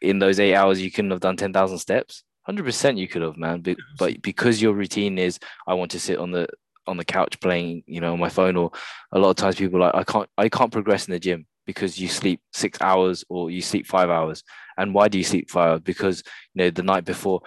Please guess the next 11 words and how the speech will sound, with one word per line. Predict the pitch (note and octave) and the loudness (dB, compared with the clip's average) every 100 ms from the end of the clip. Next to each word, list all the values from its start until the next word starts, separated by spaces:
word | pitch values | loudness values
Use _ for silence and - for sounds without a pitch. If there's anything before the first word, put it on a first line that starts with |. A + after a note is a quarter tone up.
| - | -6
I | F2+ | -6
decided | F#2 F2+ F#2 F2+ E2+ | -4 -2 0 0 -2
to | G2 | -8
watch, | E2+ F2 - - - | -4 -4 -4 -10 -12
you | F2+ | -10
know, | E2+ E2+ - - - | -4 -4 -6 -14 0
uh, | E2+ - | 0 2
ten | - F#2 | 0 0
episodes | F2+ F#2 F2 F2+ E2 | -2 -2 -2 -2 -4
on | E2+ | -8
Suits | E2 - F2 E2 - | -8 -4 -4 -6 -10